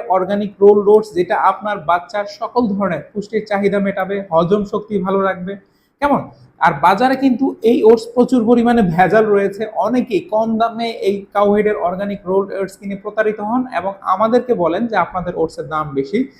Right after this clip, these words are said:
দেখেন, আমরা আমাদের কোনো প্রোডাক্টই ওভার প্রাইস করি না এবং কোনো প্রোডাক্টের প্রাইস আমরা অতিরিক্ত নেই না।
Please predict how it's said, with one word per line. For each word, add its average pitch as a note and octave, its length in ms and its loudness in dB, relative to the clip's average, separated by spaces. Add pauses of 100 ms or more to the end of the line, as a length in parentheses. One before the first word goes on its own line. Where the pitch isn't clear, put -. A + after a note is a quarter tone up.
(280)
দেখেন, A3+ 400 0
আমরা A3 360 4
আমাদের A3 520 4
কোনো A#3+ 260 2
প্রোডাক্টই G#3+ 640 2
ওভার F#3 300 2
প্রাইস G3 400 -2
করি F#3+ 180 -2
না G#3 100 -8 (100)
এবং F#3+ 220 -6 (100)
কোনো B3+ 220 4
প্রোডাক্টের A#3+ 480 4
প্রাইস A3+ 500 4
আমরা F#3+ 320 0
অতিরিক্ত G3 520 -4
নেই F3 300 2
না। C#3 160 -6